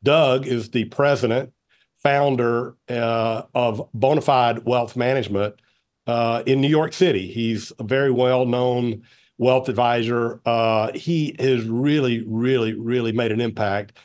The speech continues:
Um, he's a frequent contributor to C N B C.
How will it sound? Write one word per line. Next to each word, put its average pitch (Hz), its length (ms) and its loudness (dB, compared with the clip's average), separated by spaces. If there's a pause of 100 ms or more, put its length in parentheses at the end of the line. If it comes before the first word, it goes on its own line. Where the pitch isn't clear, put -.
(400)
Um, 107 640 2
he's 117 260 -4
a 123 60 -4
frequent 131 560 -2
contributor 123 500 0
to 107 80 -4
C 120 240 -2
N 110 80 -4
B 107 80 -4
C. 135 640 0